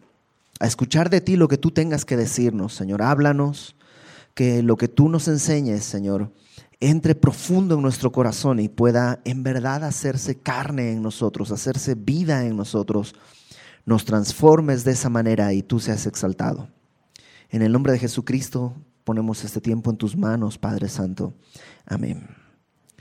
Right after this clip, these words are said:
Joel, la semana pasada decíamos que,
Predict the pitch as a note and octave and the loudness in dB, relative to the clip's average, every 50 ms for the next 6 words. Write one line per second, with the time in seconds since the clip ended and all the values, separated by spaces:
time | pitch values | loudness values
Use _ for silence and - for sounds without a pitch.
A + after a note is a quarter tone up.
0 | _ _ _ _ _ _ - - - _ _ _ _ _ _ _ _ _ _ _ | _ _ _ _ _ _ -20 -20 -20 _ _ _ _ _ _ _ _ _ _ _
1 | _ _ _ - - - C#3 C3+ C#3 D#3 F#3 F3 D3 B2+ A2+ G#2+ F#2+ F#2 - - | _ _ _ -14 -2 4 8 10 10 10 10 8 6 6 4 2 0 -2 -6 -10
2 | - - - - _ _ _ _ _ _ _ - - A2+ A#2 - C3 C#3 D#3 E3+ | -14 -20 -20 -20 _ _ _ _ _ _ _ -8 -4 -4 -4 -2 0 2 2 2
3 | E3+ - D#3 - - F3+ E3+ F3 F3 E3 D3+ D3 C3 - - D#3+ D#3+ D3+ D3 D3 | 2 2 0 0 0 0 2 2 2 2 2 2 0 2 2 2 2 4 2 2
4 | D3 C#3+ C#3 - - - B2 A#2+ A#2 A2+ - - | 0 -2 -2 -4 -2 0 0 2 0 0 -2 -8